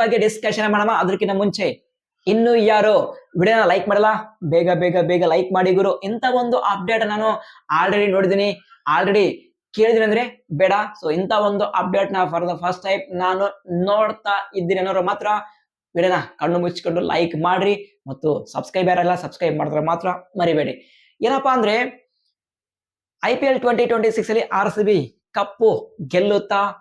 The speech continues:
ಅಥವಾ ಇಲ್ಲ, ಈ ಒಂದು ಕ್ವಶನ್ಗೆ ಬೆನ್ ಕಟಿಂಗ್ ಅವರು ಒಂದು ಬಿಗ್ ಸ್ಟೇಟ್ಮೆಂಟ್ ನ ಕೊಟ್ಟಿದ್ದಾರೆ. ನೋಡ್ರಿ, ಆರ್ ಸಿ ಬಿ ಟೀಮು after long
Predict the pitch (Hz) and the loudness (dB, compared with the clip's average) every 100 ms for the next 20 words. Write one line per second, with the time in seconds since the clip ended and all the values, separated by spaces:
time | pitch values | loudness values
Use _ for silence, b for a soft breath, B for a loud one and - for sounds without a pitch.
0 | _ - 180 196 185 185 - 180 185 165 | _ -8 -4 0 0 0 0 2 2 2
1 | - 190 196 180 170 165 151 190 185 208 | 0 2 2 2 2 0 -4 -4 -2 -2
2 | 220 220 B B 135 127 208 233 185 - | -2 -6 B B -6 0 2 2 -4 -4
3 | 185 247 226 214 226 226 196 156 202 170 | -2 0 2 2 2 2 0 0 0 0
4 | 190 - - 208 208 202 190 180 190 208 | -2 -4 -10 -8 -8 -6 -8 -6 -6 -6
5 | 208 B B _ - 185 190 175 156 127 | -8 B B _ -6 -2 0 2 0 -2
6 | B B - 180 240 254 254 254 170 196 | B B -4 0 2 2 2 0 0 0
7 | - 226 220 214 208 208 147 - _ 147 | -2 0 2 2 2 2 -2 -8 _ -2
8 | 180 - 202 185 175 202 | -2 -4 -4 0 0 0